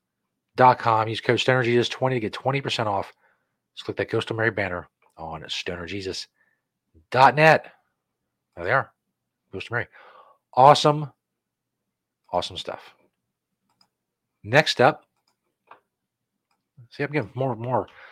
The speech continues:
this is becoming more and more seamless every, every week. My production of the show <laughs> and the live reads. I'm doing great. Thank you. Heat Your Meat.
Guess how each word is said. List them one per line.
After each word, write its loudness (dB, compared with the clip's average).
this -2
is -8
becoming 2
more 4
and 2
more -2
seamless -8
every, -8
every -6
week. -12
My -10
production -8
of -18
the -12
show -8
<laughs> -20
and -10
the -6
live -6
reads. -10
I'm 8
doing 2
great. -12
Thank -14
you. -20
Heat 2
Your 6
Meat. 0